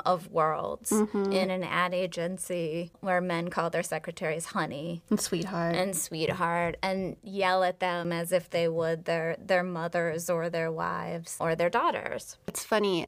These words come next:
Speaker 2: I was the editor of Paper Magazine during the time that Mad Men was on and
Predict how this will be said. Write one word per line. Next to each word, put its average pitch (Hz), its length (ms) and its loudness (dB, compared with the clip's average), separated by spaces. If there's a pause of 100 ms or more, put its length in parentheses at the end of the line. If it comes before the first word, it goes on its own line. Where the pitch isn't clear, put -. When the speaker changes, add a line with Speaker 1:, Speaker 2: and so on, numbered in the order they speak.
(100)
Speaker 2:
I 185 80 2
was 180 140 2
the - 120 4
editor 175 280 2
of 165 80 -4
Paper 170 280 0
Magazine 165 680 0
during 160 920 0
the 190 80 4
time 170 320 0
that 156 140 2
Mad 151 240 2
Men 156 280 0
was 160 260 0
on 156 460 4
and 156 500 0